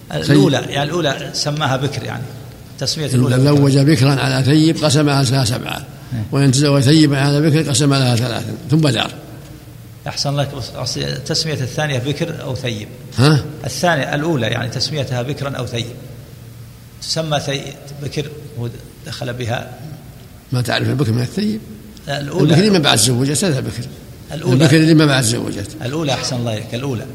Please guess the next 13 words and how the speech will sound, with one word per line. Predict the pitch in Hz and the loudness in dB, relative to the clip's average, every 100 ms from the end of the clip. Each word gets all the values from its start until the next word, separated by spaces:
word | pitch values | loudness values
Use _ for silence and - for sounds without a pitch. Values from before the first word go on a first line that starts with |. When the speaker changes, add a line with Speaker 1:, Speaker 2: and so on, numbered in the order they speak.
| - - 98 | -16 -8 -4
Speaker 1:
إيه. | |
Speaker 2:
تزوج، | 113 131 143 131 127 135 - - - - - - - - - | -2 -2 -2 -2 -2 -4 -10 -16 -18 -18 -18 -18 -18 -6 0
تزوج | 120 151 151 139 | 4 4 4 4
الثيب | 127 - 151 175 165 | 2 2 2 2 2
على | - 156 | 2 2
البكر، | 131 123 170 - - - - - - | 0 -4 -8 -10 -14 -16 -16 -18 -14
الأولى | 135 156 165 | -10 -6 -4
سماها | 131 143 147 120 | -4 -4 -4 -2
بكرا | 127 123 110 117 - - - - - - - - - - - - - - - | -4 -6 -8 -10 -14 -18 -20 -20 -20 -20 -20 -20 -20 -20 -20 -20 -20 -16 -12
لتزوج | 120 123 131 131 120 | -8 -6 -6 -6 -4
عليها، | 117 117 107 - - - - - - - - - - - - - - - - - - - - - - - - - - - 131 | -6 -6 -12 -14 -20 -20 -20 -20 -20 -20 -20 -20 -20 -20 -20 -20 -20 -20 -20 -20 -20 -20 -20 -20 -20 -20 -20 -20 -20 -14 -10
تسميتها | - 147 127 123 117 | -8 -6 -6 -4 -4
بكرا. | 117 113 | -6 -10